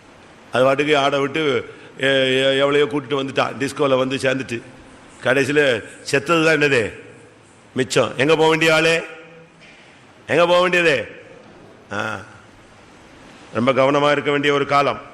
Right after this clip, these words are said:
வேறுபாட்டின் ஜீவியம் செய்ய வேண்டிய நே-, இடம். நீ அங்க ஜாதிகளோடு கலந்து விட்டாய். விபசாரம் பண்ணக்கூடாது என்ற நீ விபசாரம் செய்து விட்டாய். பரிசுத்தவான்கள் சபையெல்லாம் உட்கார்ந்து அழுதுகிட்டு இருக்கும்போது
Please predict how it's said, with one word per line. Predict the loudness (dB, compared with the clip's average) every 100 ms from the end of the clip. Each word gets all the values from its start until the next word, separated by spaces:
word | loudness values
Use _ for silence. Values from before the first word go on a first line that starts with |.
| -20 -20 -20 -20 -20 -20 -20 -20 -20 -20 -20 -20 -12 -2
வேறுபாட்டின் | 0 2 0 -2 -4
ஜீவியம் | -2 -2 -2
செய்ய | 0 0
வேண்டிய | 2 0
நே-, | 2 0
இடம். | 2 0 0 -6 -20 -20 -18
நீ | -2 0
அங்க | 2 2 2 -2 -8 -8
ஜாதிகளோடு | 0 0 2 0 0 0
கலந்து | 0 0 0
விட்டாய். | 0 0 0 -4 -16 -20 -20 -20 -20 -20 -20 -20 -20 -20 -20 -20 -20 -6
விபசாரம் | -2 0 2 2 0
பண்ணக்கூடாது | 0 0 0 2 2
என்ற | 0 0
நீ | 0 0 -2 -6 -16 -12
விபசாரம் | -4 -2 0 0 0
செய்து | 0 -2 0
விட்டாய். | 0 0 0 -2 -8 -20 -20 -20 -20 -20 -20 -20 -20 -20 -20 -20 -20 -20 -12 -2
பரிசுத்தவான்கள் | -2 0 0 0 2 0
சபையெல்லாம் | 0 0 2 2 2
உட்கார்ந்து | 0 -2 0 2
அழுதுகிட்டு | 2 2 0
இருக்கும்போது | -2 2 2 2 -2